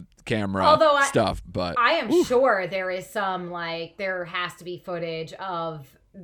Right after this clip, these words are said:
Speaker 2: filming this. Like, there's, I would love to see, like, some stuff that happened behind closed doors with this. I really hope that, like, they, I, when you have to bring actors back months later for reshoots,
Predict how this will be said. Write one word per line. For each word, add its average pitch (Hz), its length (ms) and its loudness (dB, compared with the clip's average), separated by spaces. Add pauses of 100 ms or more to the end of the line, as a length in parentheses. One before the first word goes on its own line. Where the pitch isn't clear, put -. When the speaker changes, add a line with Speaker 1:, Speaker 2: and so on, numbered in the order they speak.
(140)
Speaker 2:
filming 190 440 -4
this. 180 400 -8
Like, 175 260 -6
there's, 190 300 -8 (140)
I 180 320 -2
would 175 200 -4
love 165 440 -4
to 180 120 -14
see, 165 460 -8
like, 160 240 -8
some 170 180 -12
stuff 165 320 -8
that 160 120 -8
happened 165 320 -6
behind 160 280 -8
closed 160 320 -8
doors 156 360 -6
with 156 160 -12
this. 151 360 -8 (400)
I 190 140 0
really 180 500 -2
hope 165 400 -4
that, 165 220 -6
like, 165 480 -6
they, 170 560 -6 (240)
I, 320 180 -2
when 359 200 -2
you 427 120 6 (100)
have - 80 -8
to 330 80 -6
bring 233 200 2
actors - 480 -4
back 254 300 2
months 220 500 -4
later 196 400 -4
for 208 180 -8
reshoots, 202 920 -8